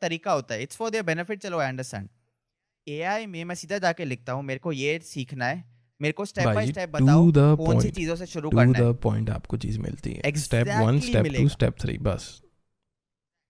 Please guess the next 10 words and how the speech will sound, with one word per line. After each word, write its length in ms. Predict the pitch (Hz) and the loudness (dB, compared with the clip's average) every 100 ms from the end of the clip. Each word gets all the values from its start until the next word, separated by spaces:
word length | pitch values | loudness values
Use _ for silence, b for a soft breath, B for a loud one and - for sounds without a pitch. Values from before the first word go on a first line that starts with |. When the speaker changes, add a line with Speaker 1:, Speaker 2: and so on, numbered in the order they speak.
| 139 | -10
Speaker 1:
Exact। 540 | 143 147 165 - _ _ _ _ _ _ _ _ | -6 0 0 -2 _ _ _ _ _ _ _ _
कि 80 | - | -10
पहले 240 | 143 151 160 | -4 -2 -2
ये 180 | 151 | -4
सीखो, 360 | 185 202 190 214 | -4 -6 -4 -6
फिर 180 | 202 156 | -6 -8
ये, 220 | 139 175 | -4 -4
फिर 200 | 196 151 | -6 -12
ये, 320 | 135 135 190 - _ | -4 -2 -2 -6 _
बस। 500 | 113 90 - - | -6 -6 -10 -20